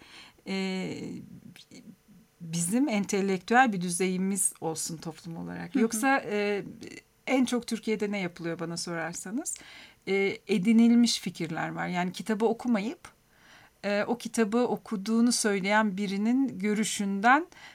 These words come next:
Speaker 1: e, yeterli tatmini sağlamak gibi bir durum var.
Speaker 2: Kolaya kaçmak da desek
Speaker 1: <clears throat>
Speaker 2: yanlış
Speaker 1: Evet, evet.
Speaker 2: olmaz herhalde.
Speaker 1: Zaten kitap genellikle okulla, e, özdeşleştirildiği için, yani mez-, ben bir öğrenciyle konuşurken öyle söylemiştim. "En son hangi kitabı okudun?" dedim. O da bana dedi ki, "Mezun oldum, ben artık kitap okumuyorum."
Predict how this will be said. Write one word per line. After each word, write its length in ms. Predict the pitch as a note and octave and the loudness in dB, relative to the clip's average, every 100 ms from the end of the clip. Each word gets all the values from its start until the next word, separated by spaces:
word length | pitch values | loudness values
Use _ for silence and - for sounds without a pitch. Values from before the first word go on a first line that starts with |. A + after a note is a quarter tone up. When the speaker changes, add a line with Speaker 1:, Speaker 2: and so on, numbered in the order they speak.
| - - | -20 -10
Speaker 1:
e, 440 | E3 F#3+ F#3+ F#3+ D#3+ - E3+ D#3+ F3 F3+ - - | -6 -4 -4 -4 -6 -8 -10 -12 -16 -20 -16 -2
yeterli 600 | A3+ A#3+ A#3+ G#3+ G#3 B3+ | 4 4 6 6 6 4
tatmini 480 | - G3+ A3 B3 D4+ | 4 4 4 0 2
sağlamak 560 | B3 G3+ G#3 A3+ A#3 | 4 6 6 4 2
gibi 240 | - B3 D4 | -2 -4 -2
bir 100 | G#3 | 0
durum 280 | F#3+ F3 | -2 -4
var. 280 | D#3+ E3 - - - A#3 A3+ | -6 -10 -12 -14 -8 -6 -4
Speaker 2:
Kolaya 280 | - B3 C4 | -2 0 0
kaçmak 460 | C4 F#3+ - G3 A#3 | 0 -2 0 0 2
da 60 | |
desek 500 | A3 G#3+ E3 G3+ - | 4 2 0 -4 -8
Speaker 1:
<clears throat> 0 | |
Speaker 2:
yanlış 180 | G3 F3+ | -4 0
Speaker 1:
Evet, 200 | G#3+ G3 F3 | 2 2 0
evet. 140 | E3+ | -4
Speaker 2:
olmaz 240 | G3 A3+ - | -4 -4 -4
herhalde. 240 | F#3 F#3 | -4 4
Speaker 1:
Zaten 400 | G#3+ A#3 C4 C4 | 8 10 8 4
kitap 340 | B3+ B3+ A#3 A3+ | 4 4 4 4
genellikle 600 | A3 A3 A3+ A3+ A3+ G3+ | 4 4 4 2 -2 -2
okulla, 420 | G3 A#3 G#3+ G3 | -2 -4 -2 -2
e, 300 | - - C#3+ | -4 -4 -2
özdeşleştirildiği 1200 | F#3 - F#3+ F#3 G3 - G3 F#3 G#3 G#3+ A3+ F4 | 0 0 -2 -2 -4 -2 -4 -4 -4 -6 -2 0
için, 240 | A#3+ - E3 | 0 -2 -4
yani 280 | F3 F3+ F#3 | -4 -2 -2
mez-, 320 | G3 - F#3 | -2 -4 6
ben 220 | A3 A3 | 6 8
bir 120 | A3+ | 4
öğrenciyle 500 | G#3 A3 G#3+ A3+ A3+ | 4 4 2 -2 -2
konuşurken 500 | A3+ A3 - A3 G3+ | -2 -4 -6 -10 -10
öyle 200 | G3 G3 | -8 -6
söylemiştim. 520 | - F3 F3 D#3+ G3+ | -6 -4 -6 -6 -4
"En 120 | G3+ A#3 | 2 2
son 180 | B3 A#3+ | 4 4
hangi 260 | B3 A#3 | 2 2
kitabı 340 | - - F3 E3+ | -6 -10 -8 -8
okudun?" 440 | E3+ - F3 F3 | -8 -10 -8 -6
dedim. 260 | F#3+ C#4+ D4+ | -6 -4 -4
O 120 | A3 | -2
da 120 | G#3+ | -4
bana 240 | G#3 G3+ | -4 -4
dedi 180 | B3 A#3+ | -8 -8
ki, 100 | - | -8
"Mezun 320 | F#3+ G3+ - | -6 -4 -4
oldum, 320 | G#3+ F3 E3+ F3 | -4 -6 -6 -4
ben 100 | F3+ | -4
artık 320 | F3 E3+ - | -6 -8 -18
kitap 260 | - E3+ | -16 -12
okumuyorum." 480 | F3 - D#3 C#3+ C#3+ | -12 -10 -8 -8 -10